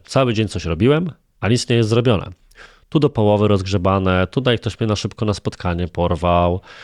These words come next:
tu czymś tam się musiałem zająć, tu coś tam i tym podobne". I żadna z tych naprawdę kluczowych rzeczy, które miałem zrobić, się zwyczajnie nie zadziała. I powiedziałem sobie, "Dosyć tego". Od tego czasu każdy mój dzień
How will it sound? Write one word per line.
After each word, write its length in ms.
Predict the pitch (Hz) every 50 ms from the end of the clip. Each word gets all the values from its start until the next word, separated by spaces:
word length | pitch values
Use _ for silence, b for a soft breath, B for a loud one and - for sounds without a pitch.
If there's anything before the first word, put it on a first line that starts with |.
| B B -
tu 100 | - 127
czymś 240 | - 139 135 123 -
tam 180 | - 131 123 117
się 160 | - 131 120
musiałem 460 | 123 117 - 127 120 120 120 120 113
zająć, 680 | 98 98 92 95 95 92 92 92 92 92 95 90 - -
tu 140 | - 127 123
coś 420 | - - 107 101 98 98 - -
tam 360 | - 95 92 92 92 92 95
i 60 | 101 -
tym 140 | - 95
podobne". 440 | - - 80 85 82 92 135 165 202 214 _ _ B B B B B B B B
I 60 | 117
żadna 340 | 95 135 156 180 175 160 143
z 60 | -
tych 200 | - 127 - -
naprawdę 640 | 101 - - - 101 104 117 123 120 117 98 - -
kluczowych 540 | - - 101 - - 101 104 95 95 92 90
rzeczy, 260 | 92 95 - - 92
które 220 | - - 87 82
miałem 240 | 85 87 82 80 78
zrobić, 420 | 85 107 131 135 151 147 - - _ _ _ _
się 220 | - - - 123
zwyczajnie 680 | 107 98 90 90 - 95 90 90 92 90 90 87 - 98 _ _ _ -
nie 80 | 95 87
zadziała. 380 | 85 85 - - - - _ _ _ _ _ B B B B B B B B -
I 80 | 185
powiedziałem 400 | 170 185 143 120 107 110 107 98
sobie, 320 | - - 98 87 92 95 92 - _ _
"Dosyć 320 | - - 92 - 101 - -
tego". 240 | - - - - - _ _ _ _ _ _ _ -
Od 140 | 110 - -
tego 200 | 175 151 135 -
czasu 440 | - - - - 131 143 180 190 b b b b b b b _ -
każdy 400 | - 131 147 151 131 98 107 101
mój 200 | 92 92 90 85
dzień 160 | 98 87